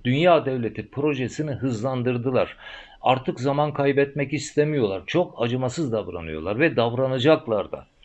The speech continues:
Yani bunun kıtlık yüzünü de gördüğümüz zaman bunların gerçek yüzünü daha iyi anlayacaksınız. Hep birlikte anlayacağız.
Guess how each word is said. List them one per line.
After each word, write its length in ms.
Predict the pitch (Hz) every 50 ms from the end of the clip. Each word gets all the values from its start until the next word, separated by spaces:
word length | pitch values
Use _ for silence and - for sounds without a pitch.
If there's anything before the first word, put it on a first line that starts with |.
| _ _ -
Yani 320 | 120 127 135 127 110 - - - - - - -
bunun 240 | 123 143 165 151 -
kıtlık 500 | - - - 117 - - 170 160 170 156
yüzünü 360 | 151 131 120 135 139 143 135
de 80 | 135
gördüğümüz 640 | 127 113 120 117 113 120 120 131 156 190 214 190 151
zaman 360 | 147 117 98 101 135 170 175 - - - -
bunların 340 | 151 156 160 180 156 127 113
gerçek 400 | 127 139 135 - 151 147 147 -
yüzünü 360 | 131 113 123 147 156 131 101
daha 200 | 107 107 120 147
iyi 180 | 156 135 110 101
anlayacaksınız. 800 | 110 113 117 113 113 110 123 120 - - - 95 82 80 -
Hep 200 | 143 156 160 -
birlikte 340 | 120 113 110 107 107 - 139
anlayacağız. 800 | 113 98 98 101 104 104 98 92 104 117 98 - - - -